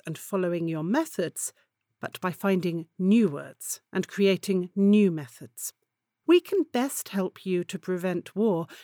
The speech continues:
not by joining your society, but by remaining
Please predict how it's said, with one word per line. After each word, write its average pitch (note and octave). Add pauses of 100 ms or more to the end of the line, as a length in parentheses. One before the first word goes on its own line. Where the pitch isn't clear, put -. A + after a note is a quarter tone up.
(120)
not D4
by G#3+
joining G3
your F3
society, F#3+ (360)
but -
by A3
remaining A3